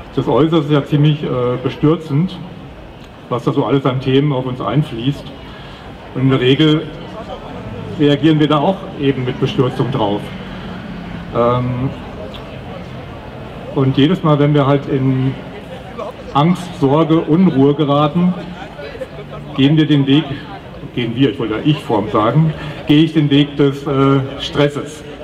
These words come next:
Das wirkt sich auf die Körperchemie aus und Stress hat eigentlich nur die Funktion, äh, uns zu unterstützen. Das ist eine Verteidigungsposition, dass wir halt, äh, fliehen,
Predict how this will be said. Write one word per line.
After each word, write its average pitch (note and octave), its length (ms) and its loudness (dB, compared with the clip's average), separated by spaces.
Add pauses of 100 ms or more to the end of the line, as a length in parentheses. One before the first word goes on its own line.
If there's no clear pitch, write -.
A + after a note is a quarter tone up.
(420)
Das C3 140 0
wirkt D3+ 180 2
sich D#3 100 2
auf D3+ 100 2
die C#3 100 0
Körperchemie D3 720 0
aus D#3 320 2 (1040)
und C3+ 280 2
Stress D#3 380 0
hat D3+ 200 2
eigentlich C#3+ 340 -2
nur D#3 120 6
die D#3+ 100 2
Funktion, D3+ 680 2 (1200)
äh, C#3 240 4 (260)
uns D3 220 2
zu E3 80 2
unterstützen. E3 800 2 (880)
Das C3+ 120 -4
ist - 40 -16
eine C#3 100 2
Verteidigungsposition, D#3+ 1300 2 (520)
dass C3 200 -2
wir C3+ 180 2
halt, C3+ 280 4 (140)
äh, B2 360 -2 (260)
fliehen, F#3 580 2